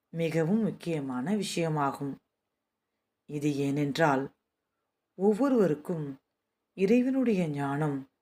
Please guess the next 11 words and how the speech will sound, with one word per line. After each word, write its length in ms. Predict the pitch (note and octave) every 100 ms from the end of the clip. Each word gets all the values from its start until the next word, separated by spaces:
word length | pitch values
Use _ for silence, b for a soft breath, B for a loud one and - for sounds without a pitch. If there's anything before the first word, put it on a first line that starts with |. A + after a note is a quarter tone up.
| _ _ _ _ _ _ _ _
குணம் 360 | E3+ F#3+ B3+ D4+
மற்றும் 400 | C#4 C4 A#3 G#3+
சக்திகள் 560 | F3 - - C#3 C3 E3+
தேவைப்படுகிறது. 920 | A3+ G3+ G3 G3 F3+ F3 F3 D#3+ E3+ - _ _ _ _ _ _ _ _ _ _ _ -
பிறர் 260 | G#3 G3+ E3+
நம்மை 300 | D3 D3 D3
பற்றி 380 | - C#3+ - F#3+
நல்லதாக 640 | D3 C3+ D#3+ F3+ F3+ G#3
நினைக்க 340 | G3 D#3 D#3 F#3
வேண்டும் 360 | E3+ E3 D#3+ D#3
என்று 320 | C3+ D3